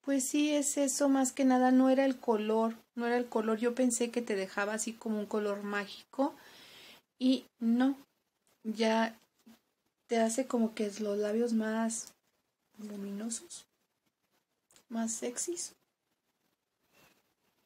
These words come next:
Así es. Esto es lo que hace esta magia, esta maravilla.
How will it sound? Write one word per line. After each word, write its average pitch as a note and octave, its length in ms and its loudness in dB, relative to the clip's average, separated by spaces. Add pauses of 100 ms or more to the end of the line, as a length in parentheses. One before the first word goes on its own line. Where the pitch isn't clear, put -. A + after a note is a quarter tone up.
(1400)
Así A3 380 -2
es. A3+ 260 -4 (1900)
Esto - 180 -4
es A#3+ 60 2
lo A#3 120 0
que A3+ 120 -6
hace G3+ 220 -4
esta A3 260 -6
magia, G#3 340 -2 (920)
esta A3+ 240 -4
maravilla. G#3 520 -2